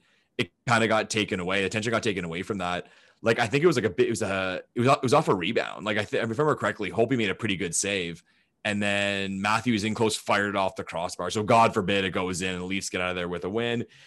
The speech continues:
You go into overtime, and with how good, with how good Holtby was playing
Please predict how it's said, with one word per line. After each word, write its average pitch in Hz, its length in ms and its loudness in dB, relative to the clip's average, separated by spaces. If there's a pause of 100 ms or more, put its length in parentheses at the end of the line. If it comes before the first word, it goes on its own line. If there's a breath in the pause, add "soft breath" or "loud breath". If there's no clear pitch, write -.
(220 loud breath)
You 123 100 -2
go 170 180 8
into 139 140 6
overtime, 117 680 4 (480)
and 113 320 2
with 107 160 0
how 135 280 4
good, 101 520 0 (760)
with 117 160 0
how 127 260 4
good 104 280 0
Holtby 95 420 -4
was 95 200 -4
playing 85 460 -10